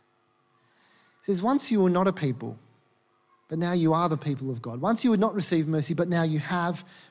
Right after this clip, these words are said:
received mercy." We have a new identity. God has chosen us. He's drawn us to himself to do his work and to speak his words. And tell others of the night and day difference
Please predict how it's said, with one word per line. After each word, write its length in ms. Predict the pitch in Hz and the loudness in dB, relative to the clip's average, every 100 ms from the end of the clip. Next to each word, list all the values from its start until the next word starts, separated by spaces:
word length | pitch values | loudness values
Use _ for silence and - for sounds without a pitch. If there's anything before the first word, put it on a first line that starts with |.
| - | -2
received 640 | 147 - 170 165 143 - - - _ | 0 2 2 2 0 -6 -16 -20 _
mercy." 400 | 151 151 - 127 | 2 2 2 0
We 100 | 147 | -2
have 480 | 151 196 214 190 202 | 0 2 2 0 -2
a 40 | |
new 380 | 175 180 180 185 | 2 4 4 2
identity. 840 | 160 147 120 180 180 156 - 98 - _ - - - | 0 -2 0 0 0 -4 -8 -14 -20 _ -20 -20 0
God 160 | 202 | 4
has 160 | 202 185 | 4 4
chosen 560 | - - 208 226 180 147 | 0 0 4 4 2 -4
us. 240 | 110 - | -8 -8
He's 240 | - 180 - - - 156 | -4 -4 -6 -16 -14 -8
drawn 420 | 131 185 247 240 | 0 4 4 4
us 280 | 185 165 - | 4 2 0
to 160 | - | 0
himself 720 | 180 165 151 - - 143 131 - | 2 2 0 -2 0 0 0 -4
to 120 | - | -2
do 140 | 160 | 2
his 300 | 160 202 196 | 2 2 -2
work 340 | 170 139 135 135 | -2 -2 -2 -4
and 140 | 180 151 | -4 -4
to 80 | |
speak 300 | 156 - 151 | -2 -2 -4
his 340 | - 160 139 - - - - _ | -2 -2 -2 -4 -12 -20 -20 _
words. 540 | 147 143 139 110 110 - | -4 -2 -2 -4 -8 -8
And 240 | 180 185 | -2 0
tell 280 | 185 294 302 | 2 2 2
others 560 | 233 247 160 143 147 - - - - | 0 0 2 0 -2 -8 -18 -14 0
of 160 | 202 | 2
the 80 | 170 | 4
night 420 | 185 190 254 320 269 | 4 6 4 2 0
and 180 | 240 233 | 2 4
day 260 | 180 202 226 | 4 2 2
difference 680 | 165 240 - 135 143 180 | 2 0 -2 -10 -6 -6